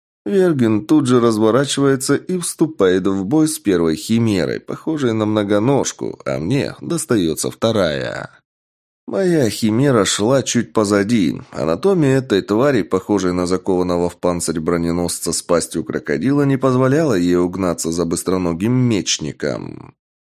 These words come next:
Я быстро прощупал её блуждающими огнями и огненными стрелами и пришёл к выводу, что сложена она на удивление крепко и просто так её не завалить, а значит, придётся брать измором.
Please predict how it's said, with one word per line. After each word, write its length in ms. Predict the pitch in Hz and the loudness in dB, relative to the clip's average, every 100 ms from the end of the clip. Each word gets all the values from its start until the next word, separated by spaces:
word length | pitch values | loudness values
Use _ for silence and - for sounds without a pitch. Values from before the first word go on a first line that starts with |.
| _ | _
Я 320 | 73 98 208 | 0 2 2
быстро 420 | 214 170 175 - 180 | 2 0 0 0 0
прощупал 600 | 180 170 - 107 - 101 | 0 0 0 -2 0 2
её 340 | 104 107 92 | 2 4 2
блуждающими 840 | 85 92 90 85 82 73 - 80 78 | 2 0 2 0 0 -2 -4 -4 -4
огнями 760 | - 71 71 85 139 156 160 | -2 -2 -2 -2 0 0 0
и 240 | - 190 208 | -2 -2 0
огненными 600 | 143 101 95 90 90 127 | 2 2 0 -2 -2 -2
стрелами 760 | - - 120 85 60 64 - - | -2 2 2 4 0 -6 -12 -6
и 120 | 65 | -6
пришёл 500 | - 226 - 170 202 | -4 -4 0 0 0
к 100 | 196 | 2
выводу, 520 | 143 123 156 165 170 | 2 4 4 2 2
что 220 | 180 - 156 | -2 0 -2
сложена 760 | - 101 87 85 87 131 160 | 0 0 0 -2 -2 -2 0
она 200 | 143 139 | 0 2
на 140 | 139 120 | 2 0
удивление 640 | 101 92 101 147 147 135 | 2 0 2 0 2 0
крепко 580 | 131 147 185 123 - 64 | 0 0 2 0 -2 -4
и 300 | 65 73 92 | -2 -2 -4
просто 500 | - 156 160 - 180 | -2 -2 -2 -2 -2
так 320 | 180 95 - | 0 -2 0
её 320 | 113 107 82 | 0 0 0
не 140 | 80 82 | -2 -2
завалить, 640 | 85 90 117 92 60 - - | 0 4 2 2 -4 -8 -12
а 140 | - - | -8 -6
значит, 500 | 160 165 170 135 - | -2 -2 0 0 0
придётся 520 | 95 90 123 127 101 | -2 2 0 2 0
брать 320 | 90 117 127 | 2 0 2
измором. 840 | 110 90 107 139 80 60 50 50 | -2 0 0 2 0 -2 -6 -14